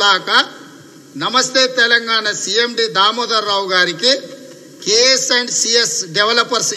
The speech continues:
యజమాని కుర్రా శ్రీనివాసరావు గారు రెండు వేల పంతొమ్మిదిలో రెండోసారి ప్రభుత్వం వచ్చినాక ఆస్తి బదిలీ చేసిండు. బదిలీ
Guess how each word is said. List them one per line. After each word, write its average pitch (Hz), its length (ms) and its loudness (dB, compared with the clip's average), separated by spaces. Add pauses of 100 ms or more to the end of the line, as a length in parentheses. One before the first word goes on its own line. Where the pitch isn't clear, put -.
యజమాని 190 460 0 (880)
కుర్రా 226 280 4 (120)
శ్రీనివాసరావు 226 720 0
గారు 202 240 2 (600)
రెండు 226 240 0
వేల 262 220 4 (120)
పంతొమ్మిదిలో 214 560 -2 (840)
రెండోసారి 247 600 2 (100)
ప్రభుత్వం 220 440 -2 (100)
వచ్చినాక 196 460 -2 (840)
ఆస్తి - 280 2 (120)
బదిలీ 240 300 0 (120)
చేసిండు. 214 480 0 (1200)
బదిలీ 240 380 4